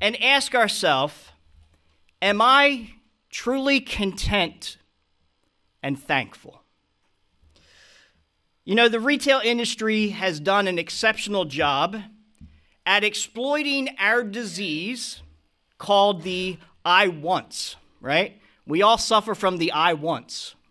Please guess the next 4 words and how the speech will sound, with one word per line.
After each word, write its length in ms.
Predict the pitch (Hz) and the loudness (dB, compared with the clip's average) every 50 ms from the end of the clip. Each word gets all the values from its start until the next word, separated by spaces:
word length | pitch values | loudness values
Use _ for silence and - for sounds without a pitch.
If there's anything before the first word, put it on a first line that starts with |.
| _ _ _ _ _ _ _ _ - _ _ _ - - _ _ _ _ _ _ _ | _ _ _ _ _ _ _ _ -20 _ _ _ -20 -20 _ _ _ _ _ _ _
They 160 | - 165 196 | -2 0 0
convince 480 | 196 202 226 220 190 220 262 269 262 - | 0 2 0 -2 2 2 2 0 0 -2
us 200 | 254 247 233 - | -4 -4 -4 -4
that 480 | - 226 202 202 196 185 - - _ | -2 2 4 4 4 4 2 -2 _